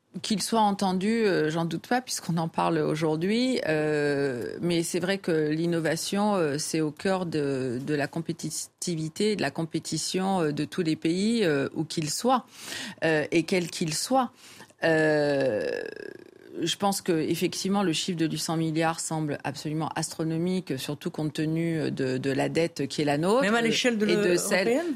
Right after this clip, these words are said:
Speaker 1: bah, même au sein de l'Union européenne, il y a beaucoup de pays endettés, pas à hauteur de la France, heureusement pour eux, mais quand même.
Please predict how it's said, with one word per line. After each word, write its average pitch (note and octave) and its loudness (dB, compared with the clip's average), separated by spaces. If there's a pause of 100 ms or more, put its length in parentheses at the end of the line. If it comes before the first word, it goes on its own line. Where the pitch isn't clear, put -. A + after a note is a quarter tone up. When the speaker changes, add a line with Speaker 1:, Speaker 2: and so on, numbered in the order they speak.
(120)
Speaker 1:
bah, F#3+ 2
même F3+ 2
au F3+ 2
sein F3+ 0
de E3 0
l'Union E3+ 2
européenne, G3 2
il - 4
y G3 4
a - 0
beaucoup D#3+ -2
de - -12
pays D#3+ 2
endettés, D#3+ 0
pas D#3+ 2
à D3+ 4
hauteur D#3+ 0
de D#3+ 0
la D3 2
France, B3+ -2
heureusement D3+ 0
pour E3+ 0
eux, D4 2
mais F3 0
quand D3+ -2
même. G#3+ 2